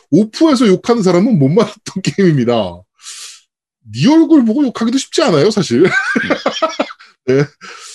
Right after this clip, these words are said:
고스나 스파이더맨, 지티에이 파이브, 다크 소울 쓰리, 인왕 원, 투, 세키로, 불본, 오리 원, 투, 어쌔신 크리드 등등 명작이 정말 많았던 현세대기, 곧 구세대기였습니다. 피에스,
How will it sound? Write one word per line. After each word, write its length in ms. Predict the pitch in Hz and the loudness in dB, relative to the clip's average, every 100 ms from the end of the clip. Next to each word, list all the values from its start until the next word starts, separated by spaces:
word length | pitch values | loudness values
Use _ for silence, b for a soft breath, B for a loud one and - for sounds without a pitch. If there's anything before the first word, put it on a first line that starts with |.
| B - | B -2
고스나 520 | 196 277 - 302 269 | 2 2 2 0 0
스파이더맨, 560 | - 277 277 247 277 | 0 0 2 2 0
지티에이 380 | 196 214 277 254 | -2 -2 0 0
파이브, 340 | 240 247 226 233 | 2 0 0 -4
다크 260 | 175 202 | -4 -4
소울 240 | 214 254 240 | -2 0 -2
쓰리, 340 | - 247 185 | -2 -2 0
인왕 280 | 180 233 190 | 2 2 2
원, 160 | 175 208 | 2 0
투, 120 | 240 | -4
세키로, 480 | - 247 247 269 262 | -4 -6 -4 -2 0
불본, 440 | 180 190 196 254 | 2 0 0 2
오리 220 | 160 165 233 | 4 4 4
원, 280 | 175 190 180 | 4 2 -2
투, 220 | - 220 | -2 0
어쌔신 360 | 151 233 220 226 | 0 -2 -4 -4
크리드 260 | 247 247 | -4 -4
등등 480 | 190 180 226 359 339 - b b b | -2 0 2 2 2 -2 b b b
명작이 480 | - - 110 127 202 | -8 -4 -2 -2 -4
정말 320 | - 131 226 302 | -6 -2 0 2
많았던 340 | 254 202 208 | 0 0 0
현세대기, 560 | 196 208 196 147 170 220 | -2 2 2 0 -2 -4
곧 220 | - 190 | -2 -4
구세대기였습니다. 840 | - 131 143 143 123 101 - 87 80 _ _ _ B B B B _ | -4 -4 0 -2 -2 -6 -8 -18 -20 _ _ _ B B B B _
피에스, 460 | - 311 - 143 | 0 0 2 0